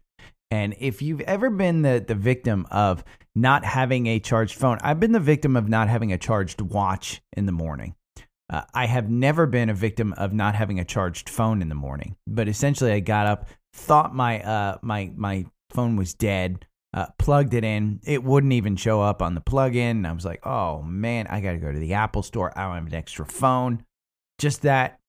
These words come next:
amazing, amazing, uh, panic that you have. And you know what it reminded me of? I'm bullish Apple. 'Cause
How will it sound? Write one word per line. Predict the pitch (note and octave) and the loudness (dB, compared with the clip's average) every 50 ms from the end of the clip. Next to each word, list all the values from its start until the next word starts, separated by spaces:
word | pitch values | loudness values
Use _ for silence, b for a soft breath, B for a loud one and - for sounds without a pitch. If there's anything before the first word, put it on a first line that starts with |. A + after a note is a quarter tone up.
| _ | _
amazing, | - B2+ B2+ B2 B2 B2+ C3 C#3 C#3 D3+ E3 F3+ F#3+ F#3+ E3+ G3 G#3+ A3 A3 A3+ G#3+ G3 - _ _ - | -4 -2 0 0 0 2 2 4 4 4 4 4 4 2 2 2 0 0 0 0 -2 -4 -8 _ _ -4
amazing, | B2+ B2+ A#2+ A2+ A#2 B2 B2 B2+ C3+ D3 D#3+ E3+ F3+ F3 - - A2+ E2 D#2+ D#2+ E2+ F2+ - _ _ _ - | -4 -2 -2 -2 -2 0 0 2 2 2 2 2 2 0 0 -2 -4 -4 -6 -6 -8 -10 -12 _ _ _ -6
uh, | A2 G#2+ F#2+ F#2+ - | -4 -4 -4 -4 -4
panic | - - - A#2 B2 C3 C3 A2 - - - - - - - _ _ _ _ _ _ _ - | -4 -4 -2 0 0 0 0 -2 -4 -8 -12 -16 -16 -16 -18 _ _ _ _ _ _ _ -4
that | G#2+ A2+ A2+ - - | -4 -2 -2 -2 -2
you | B2 A2 | -2 0
have. | F#2+ G2+ F#2+ C2+ - - - - - - _ _ _ _ _ _ _ _ | 0 0 -2 -2 -4 -8 -14 -16 -20 -20 _ _ _ _ _ _ _ _
And | - C#3 C#3 C#3 C#3 C#3 - - _ _ | -2 -2 0 -2 -2 -6 -8 -14 _ _
you | - C#3+ C3+ | -4 0 0
know | C3+ C#3 C#3 | 2 4 4
what | C#3+ C#3+ | 4 4
it | D3 C#3+ C3+ | 4 2 2
reminded | C3+ C3+ C#3 C3+ B2+ C#3 C#3+ C#3+ D3+ | 0 0 2 4 4 4 4 2 2
me | E3 E3 E3+ E3+ | 2 2 2 2
of? | E3 F3+ F3+ D#3+ - - - _ _ _ _ _ _ _ _ _ | 2 0 -2 -4 -8 -16 -20 _ _ _ _ _ _ _ _ _
I'm | B2 A#2+ A2+ | -2 -2 0
bullish | F#2+ F#2 F#2 E2+ E2 D#2+ - F2 | 0 0 0 0 -2 -2 -2 0
Apple. | D#2+ D#2+ D#2 - A2+ A2+ G#2+ G2+ - _ _ _ _ _ _ _ _ _ _ _ _ _ _ - - | 0 0 0 0 -2 -4 -4 -6 -12 _ _ _ _ _ _ _ _ _ _ _ _ _ _ -14 -4
'Cause | - D3+ C3+ B2 B | -2 -2 -2 -2 B